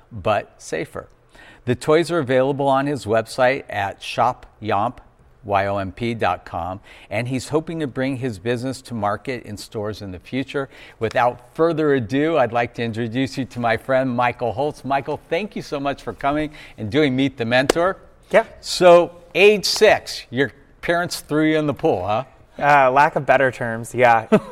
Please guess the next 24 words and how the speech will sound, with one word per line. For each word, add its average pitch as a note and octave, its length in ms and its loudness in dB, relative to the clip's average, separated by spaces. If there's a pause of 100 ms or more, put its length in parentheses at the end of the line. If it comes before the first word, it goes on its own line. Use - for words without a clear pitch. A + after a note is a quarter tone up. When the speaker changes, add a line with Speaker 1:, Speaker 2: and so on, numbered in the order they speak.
(440)
Speaker 1:
But D#3+ 220 4
you G#3+ 160 0
came C4+ 320 -2
from A3 180 -8
a F#3 80 0
really D#3+ 480 -2
sports-oriented C#3 1200 -4
family, B2 400 -4
right? G2 300 -6
And B2 120 -12
I A2 120 -4
think D#3 280 -8
your C#3+ 120 0
parents C#3 440 -4
wanted C3 300 -4
you B2+ 140 -4
to A2+ 100 -4
go B2+ 300 -2
into A2 180 -6
football, A2 560 -2
but G#2+ 220 -8
you A2 240 -6
decided A2+ 640 -6
to G2+ 100 -10